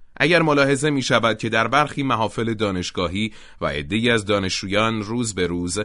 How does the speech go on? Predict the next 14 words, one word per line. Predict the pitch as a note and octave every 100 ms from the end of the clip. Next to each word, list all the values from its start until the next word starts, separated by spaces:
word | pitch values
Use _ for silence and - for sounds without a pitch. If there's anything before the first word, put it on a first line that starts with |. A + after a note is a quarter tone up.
| - -
روحیه | E2+ E2 F#2+ A#2+
مذهبی | A2+ G2+ G2 G2 G#2+ A2
ضعیفتر | G#2 F#2 E2+ - F2+ D#2+
می | E2
شود، | - G2 G#2 A2+ G#2+ A#2 - -
علت | B2+ C3 D3 C#3+
آن | C3 B2+
را | A#2+ G#2+
باید | A2 A2+ B2+ A#2
در | A2
همین | - C3+ C3 A2
امور | G2+ G#2+ A#2 D#2+
جستجو | F2 E2 - D2 D#2
کرد. | C2+ - C#2 - - B1